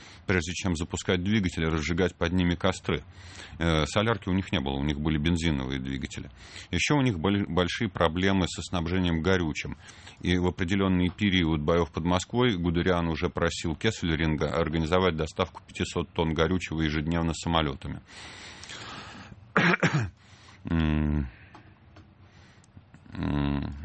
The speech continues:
моя мама, э, вот Вера Семеновна, моя мама, которая была в сорок первом году в Москве, рассказывала, что Москву готовы были взорвать, если ее займут фашисты. Это правда? Ну, всю Москву, естественно, взорвать бы было невозможно.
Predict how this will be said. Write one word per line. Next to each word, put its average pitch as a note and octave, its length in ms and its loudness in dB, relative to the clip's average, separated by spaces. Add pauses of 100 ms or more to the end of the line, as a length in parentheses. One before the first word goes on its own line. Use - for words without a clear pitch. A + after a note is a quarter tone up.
(140)
моя G#2 300 4
мама, A2 400 4
э, D2+ 520 2
вот C#2+ 260 -2
Вера D#2 220 2
Семеновна, D2 540 2
моя E2 220 4
мама, G#2 260 2
которая D#2 360 2
была D2+ 200 4
в D2 60 -2
сорок D#2+ 240 -2
первом D#2 240 2
году D#2+ 200 2
в D2+ 40 2
Москве, D#2 320 2
рассказывала, G#2 580 2
что F2+ 300 0
Москву F2 420 0
готовы F#2+ 360 2
были F#2 180 2
взорвать, F2+ 460 2
если F#2 260 0
ее F2 180 4
займут E2+ 340 2
фашисты. - 580 -2
Это F#2 180 -4
правда? B2+ 380 0 (600)
Ну, G#2+ 220 2 (260)
всю - 220 0
Москву, B2+ 380 0
естественно, B2 580 2
взорвать F2+ 460 2
бы F2+ 140 0
было G#2 260 2
невозможно. G#2 800 2